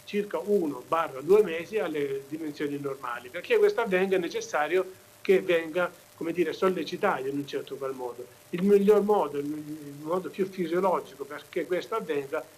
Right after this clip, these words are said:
è l'allattamento, ma non è lo, l'unico modo perché questo avvenga.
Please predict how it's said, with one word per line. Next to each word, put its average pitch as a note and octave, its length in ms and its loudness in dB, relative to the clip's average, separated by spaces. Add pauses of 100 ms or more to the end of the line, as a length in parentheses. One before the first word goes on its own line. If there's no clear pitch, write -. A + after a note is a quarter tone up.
è E3+ 220 0
l'allattamento, C#3 840 -6 (380)
ma C#3+ 120 0
non D#3 200 4
è G3 80 6
lo, E3+ 380 4
l'unico D#3+ 440 -4
modo D#3+ 320 -2
perché C#3+ 360 -6
questo C#3+ 260 -6
avvenga. C3+ 420 -8